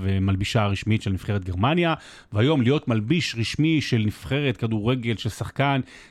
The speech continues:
זה עסק של מאות מיליונים, לפעמים מיליארדים, זה, זה עניין רציני מאוד,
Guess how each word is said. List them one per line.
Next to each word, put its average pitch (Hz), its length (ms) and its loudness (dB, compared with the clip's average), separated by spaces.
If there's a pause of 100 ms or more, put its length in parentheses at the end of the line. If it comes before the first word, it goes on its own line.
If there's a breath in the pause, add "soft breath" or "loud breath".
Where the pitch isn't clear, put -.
זה 120 140 0
עסק 156 380 0
של 139 240 2
מאות 139 340 0
מיליונים, 151 500 4
לפעמים 131 340 2
מיליארדים, 127 460 4
זה, 214 260 2
זה 151 120 2
עניין 156 260 4
רציני 131 400 2
מאוד, 131 460 2